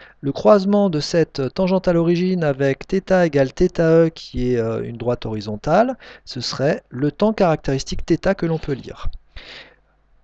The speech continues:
Euh, comment on retrouve cette propriété-là ?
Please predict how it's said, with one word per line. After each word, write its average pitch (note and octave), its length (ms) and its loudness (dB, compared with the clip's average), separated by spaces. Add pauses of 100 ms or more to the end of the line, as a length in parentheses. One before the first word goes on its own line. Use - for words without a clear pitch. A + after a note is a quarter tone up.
Euh, D3 540 10 (460)
comment B3 440 2
on F3 120 6
retrouve F3+ 340 2
cette E3+ 160 -2
propriété-là ? D#3+ 600 -2